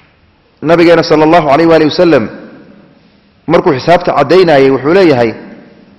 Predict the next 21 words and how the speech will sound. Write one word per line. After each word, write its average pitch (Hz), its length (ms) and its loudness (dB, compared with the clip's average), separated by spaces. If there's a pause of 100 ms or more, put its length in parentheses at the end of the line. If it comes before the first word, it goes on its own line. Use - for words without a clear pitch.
(100)
"Wacadanii 170 560 2
rabbii 135 600 0 (1200)
an 147 140 -2
yadkhula, 175 480 2
an 160 140 0
yudkhila 180 360 0
aljannata 170 440 0
min 160 120 -2
ummatii 170 460 -2
sabciina 170 500 0 (640)
alfan, 127 560 -2 (460)
laa 135 140 2
xisaaba 156 380 0
calayhim 143 340 0
walaa 135 220 2
cadaab, 135 260 0
maca 123 180 -2
kulli 160 260 0
alfin 185 400 0
sabcuuna 135 480 -2
alfan, 123 400 -4